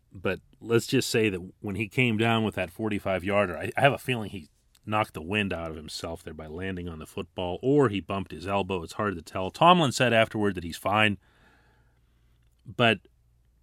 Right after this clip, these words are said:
he, he showed well, and, and you want that.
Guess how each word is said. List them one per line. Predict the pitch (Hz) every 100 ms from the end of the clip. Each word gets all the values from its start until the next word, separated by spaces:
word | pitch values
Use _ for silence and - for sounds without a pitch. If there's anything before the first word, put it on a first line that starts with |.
| _
he, | 139 135 180
he | 147 165
showed | - 143 117
well, | 101 80 - _ _ - 123
and, | 120 113 113 -
and | 110 110
you | 110
want | 104 95
that. | 87 73